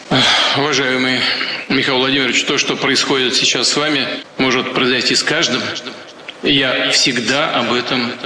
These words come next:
говорю. Вы человек очень активный. Хочу вас поблагодарить за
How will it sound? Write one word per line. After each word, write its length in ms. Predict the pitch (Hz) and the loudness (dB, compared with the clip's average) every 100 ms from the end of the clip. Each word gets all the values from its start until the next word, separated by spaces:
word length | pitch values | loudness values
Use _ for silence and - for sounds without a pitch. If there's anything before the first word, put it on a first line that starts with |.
| 127 | -2
говорю. 380 | 113 113 101 101 110 104 101 - 110 - - - - - - - - - - - - - | 0 2 0 -2 -4 -6 -8 -6 -2 0 0 0 0 0 -2 -4 -6 -8 -10 -12 -10 -2
Вы 480 | 139 117 135 120 110 | 2 2 2 2 0
человек 260 | - 131 117 | 0 0 0
очень 240 | 131 135 | 2 2
активный. 680 | 131 - 175 151 135 113 - - - - | 0 0 0 2 2 0 -2 -8 -16 -8
Хочу 260 | - 180 147 | -2 2 2
вас 120 | - | 2
поблагодарить 760 | - 135 131 120 127 139 - | 0 2 2 2 2 2 2
за 260 | 131 113 113 | 0 0 -2